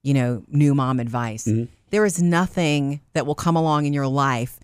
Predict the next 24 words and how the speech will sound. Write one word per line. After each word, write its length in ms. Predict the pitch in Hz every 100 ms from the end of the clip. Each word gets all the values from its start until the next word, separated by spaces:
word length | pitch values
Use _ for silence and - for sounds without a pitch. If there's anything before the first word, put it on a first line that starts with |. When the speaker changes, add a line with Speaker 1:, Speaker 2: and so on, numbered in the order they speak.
| _ _
Speaker 1:
to 140 | -
make 380 | 147 143 143 147
you 120 | 156
a 100 | 143
better 300 | 135 139 135
manager 460 | 131 131 131 131 123
of 120 | 113
things 320 | - 113 120
than 120 | 131 120
becoming 340 | 127 139 123
a 40 | 110
parent. 540 | 127 113 104 - - _ _ _ -
And 60 |
become, 240 | 147 156 143
and 260 | 131 135 147
I 60 |
say 220 | 156 165 147
specifically 640 | - 147 180 165 151 135
my 300 | 135 139 135
experience 460 | 120 - 131 123
being 200 | - 127
a 40 | 117
working 400 | 123 123 117 117
mother. 460 | 123 117 90 82